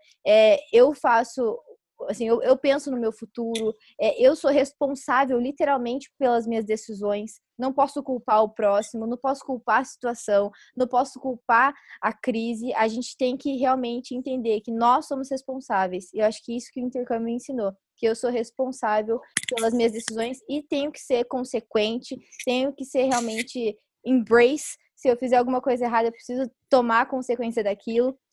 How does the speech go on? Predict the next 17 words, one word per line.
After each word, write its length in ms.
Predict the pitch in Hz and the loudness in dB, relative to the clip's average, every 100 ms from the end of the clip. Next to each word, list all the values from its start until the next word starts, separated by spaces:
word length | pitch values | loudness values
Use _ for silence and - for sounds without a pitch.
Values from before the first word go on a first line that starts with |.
| - | -8
e 60 | 320 | -4
ser 180 | 480 339 | -2 0
justa. 300 | 262 262 214 | -2 -2 0
Eu 40 | |
acho 180 | 214 - | 0 0
que 140 | 233 | -8
foi 160 | 233 240 | 0 0
uma, 240 | 247 240 | 2 0
uma 140 | 226 240 | -2 -2
coisa 240 | 233 240 | 0 -2
que, 340 | 247 247 220 - | -6 -8 -8 -10
que 120 | 247 | -8
me 80 | 240 | -4
impactou 360 | 240 226 - 233 | -2 -2 -2 -2
bastante, 460 | 240 - 226 226 | -2 -2 -4 -6
ser 140 | - 240 | -6 -4
correta 640 | 247 214 214 226 - | -2 2 2 2 0